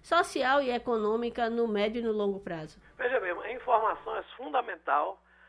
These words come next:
Speaker 2: para você monitorar a economia, para saber o estado atual da, da situação econômica, social e ambiental. Isso é fundamental, o I B G E.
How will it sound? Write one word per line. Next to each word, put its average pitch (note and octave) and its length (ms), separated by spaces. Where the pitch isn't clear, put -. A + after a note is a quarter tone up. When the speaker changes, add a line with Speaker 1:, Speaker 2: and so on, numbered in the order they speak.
Speaker 2:
para G3+ 80
você F#3 240
monitorar F#3 600
a D3 40
economia, D3 560
para E3 140
saber E3 260
o D#3 80
estado - 480
atual C#3+ 360
da, C#3 120
da C3+ 120
situação D3 420
econômica, D3 540
social D#3 460
e D3 60
ambiental. B2 560
Isso - 180
é E3+ 60
fundamental, - 640
o - 240
I - 40
B D3+ 160
G A2 100
E. G2 140